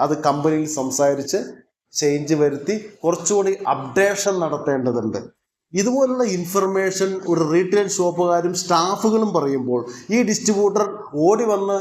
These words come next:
"അമ്പതിനായിരം തരാനുണ്ട്" എന്ന് പറഞ്ഞ് ചെക്കോ ക്യാഷോ വാങ്ങിച്ചുകൊണ്ട് പോകാതെ അവിടെ ഇരിക്കുകയും ആ re-, എന്തൊക്കെയാണ് ആ പ്രോഡക്റ്റിൻ്റെ അപ്ഡേഷൻസ്, ഈ കൃത്യമായ അപ്ഡേഷൻ ആർ എ ഐ ഡിസ്ട്രിബ്യൂട്ടർ, ആർ എ ഐ ഡിസ്ട്രിബ്യൂട്ടർ അറിയിക്കണം,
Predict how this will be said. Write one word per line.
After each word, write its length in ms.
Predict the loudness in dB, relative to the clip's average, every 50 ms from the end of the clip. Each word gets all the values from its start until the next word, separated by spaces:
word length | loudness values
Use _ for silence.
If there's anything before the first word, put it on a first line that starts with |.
| -4 -8 -14 -8 -4 -4
"അമ്പതിനായിരം 520 | -4 2 2 2 2 4 2 0 -2 0
തരാനുണ്ട്" 460 | 0 0 2 2 0 0 0 -2 -2 -4 -2 -2 0
എന്ന് 140 | 0 2 2
പറഞ്ഞ് 260 | 0 0 0 -2 -4 -2 0
ചെക്കോ 400 | -2 -2 -2 -4 -2 0 2 2 2 0 -2 -6 -6 0
ക്യാഷോ 360 | 2 2 2 2 0 0 0 2
വാങ്ങിച്ചുകൊണ്ട് 680 | 2 2 2 2 2 0 -2 0 0 0 2 2 2
പോകാതെ 540 | 0 0 0 0 0 0 -2 0 -2 -4 -4 -6 -12 -18 -18 -4 -2
അവിടെ 280 | 0 2 4 4 2 2 0 0 -2 -2
ഇരിക്കുകയും 640 | -2 -2 -4 -2 0 0 0 0 0 -2 -2 -2 -4 -8 -10 -16 -14 -2 2
ആ 100 | 2 2 4
re-, 260 | 2 0 -4 -4 -6 -8 -6 0 2 2 2
എന്തൊക്കെയാണ് 560 | 2 0 0 -2 -2 0 2 2 2 2 2
ആ 100 | 0 -2 -2 0
പ്രോഡക്റ്റിൻ്റെ 720 | 0 2 2 2 2 0 -2 -2 -2 -2 0 2 2 2 2 0 0 -2
അപ്ഡേഷൻസ്, 800 | -2 -2 0 2 2 2 2 2 0 -4 -2 -2 -2 -2 -2 -2 -4 -6 -6 -10 -16 -20 -16 -8 -6
ഈ 60 | -2
കൃത്യമായ 500 | 0 0 2 4 4 4 4 4 2 2
അപ്ഡേഷൻ 520 | 2 0 2 2 4 4 4 2 -2 -6 -6 -8 -14 -18 _ -14 -4 -2
ആർ 260 | 0 2 2 2 2
എ 80 | 0 0 0
ഐ 80 | 0 0 0
ഡിസ്ട്രിബ്യൂട്ടർ, 480 | -2 -4 -2 0 0 0 2 0 -2 -2 0 2 2
ആർ 180 | 4 4 4 2
എ 60 | 2
ഐ 40 | 0
ഡിസ്ട്രിബ്യൂട്ടർ 460 | 0 -2 -2 -2 0 0 2 4 4
അറിയിക്കണം, 400 | 4 4 2 0 0 -2 -2